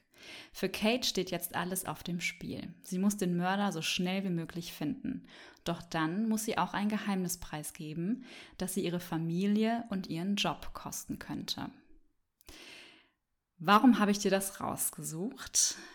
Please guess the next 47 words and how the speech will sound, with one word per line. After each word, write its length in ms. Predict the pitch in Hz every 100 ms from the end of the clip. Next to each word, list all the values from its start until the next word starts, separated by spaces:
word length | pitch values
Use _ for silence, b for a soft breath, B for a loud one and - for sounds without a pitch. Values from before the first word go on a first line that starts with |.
| B B -
Ich 220 | - -
habe 160 | 190 185
das 220 | 190 -
Buch, 340 | - 190 262 -
oder 180 | - 165
du 240 | 147 262 -
hast 160 | -
mir 80 | 160
das 220 | 143 -
Buch 160 | 147 -
schon 140 | 151
mal 120 | 139
gezeigt. 720 | 135 - - 151 233 - - - B B B B B B
Und 180 | - 190
ich 100 | 180
fand 180 | 214 202
das 160 | 202 -
auch 160 | 170
super 400 | - 202 226 285 -
interessant. 600 | 202 208 196 - 233 196
Das 140 | 170
kommt 240 | - 202
jetzt 160 | 208 202
im 140 | 175
Klappentext 600 | 175 262 269 254 196 - -
gar 180 | 175
nicht 200 | 180 175
vor, 580 | - - 165 170 254 349
weswegen 420 | 226 - 202 202 -
ich 140 | 175
das 180 | 185 175
so 80 | -
interessant 600 | 175 - - 208 254 262
fand. 340 | 160 170 208
Und 120 | 165
zwar 280 | - 170 180
geht 180 | 175 175
es 160 | 175
hier 120 | 170 -
unter 260 | 170 180
anderem 500 | 170 196 202 220 240 B B B -
um 180 | 175 170
die 300 | 170 165 - -
Amish 380 | 185 156 -
People. 520 | - 208 208 - - - - _ _ _ _ _ _ _ _ _ - -
Und 180 | 185 -
habe 240 | 190 196